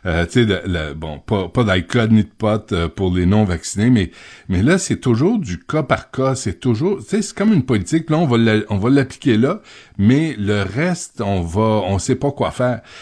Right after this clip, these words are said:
C'est basé sur quel, tu sais, c'est comme les garderies, on va en parler dans un instant, là.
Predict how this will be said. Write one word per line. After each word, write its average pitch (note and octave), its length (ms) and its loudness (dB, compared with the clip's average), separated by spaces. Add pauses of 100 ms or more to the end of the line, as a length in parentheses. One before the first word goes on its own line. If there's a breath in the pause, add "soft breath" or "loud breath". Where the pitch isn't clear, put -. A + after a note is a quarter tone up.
(100)
C'est D3 200 2
basé D3 440 2
sur B2+ 420 -4
quel, G#3 540 0 (360)
tu A3 200 0
sais, D3+ 60 -4
c'est - 180 0
comme G#3+ 180 4
les D3+ 140 4
garderies, A2+ 480 0
on D3 80 0
va A2 120 2
en A2+ 60 2
parler B2+ 280 -2
dans A2 240 -2
un G2 100 2
instant, A#2+ 380 -2
là. D3 100 -6